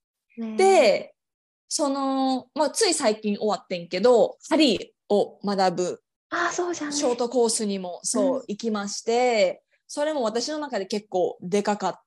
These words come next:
Speaker 2: たよね。マッサージ学び始めた時、もう一年以上前になるんかな？二年ぐらい前か。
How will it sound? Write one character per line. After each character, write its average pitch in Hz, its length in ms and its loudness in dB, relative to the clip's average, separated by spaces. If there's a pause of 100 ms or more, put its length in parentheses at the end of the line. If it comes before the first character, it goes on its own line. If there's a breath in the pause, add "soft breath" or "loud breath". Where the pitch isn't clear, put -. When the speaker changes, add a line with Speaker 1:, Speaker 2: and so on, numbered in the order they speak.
(140)
Speaker 2:
た 175 160 -4
よ 170 140 -8
ね。 214 240 2
マ 214 140 4
ッ - 20 2
サ 247 200 2
ー 233 60 4
ジ 190 340 4 (360)
学 262 320 0
び 277 80 -2
始 269 340 -4
め 240 160 -4
た 190 280 -2
時、 202 560 -4
も 262 240 -4
う 240 60 -4
一 294 220 -8
年 277 440 -8 (280)
以 254 120 4
上 226 140 6
前 208 180 6
に 190 60 0
な 180 80 -2
る 180 60 -4
ん 180 160 -4
か 180 140 -6
な？ 202 260 -2
二 240 180 4
年 311 140 0 (840)
ぐ 277 80 6
ら 233 100 6
い 185 60 -2
前 180 180 -4
か。 - 240 -10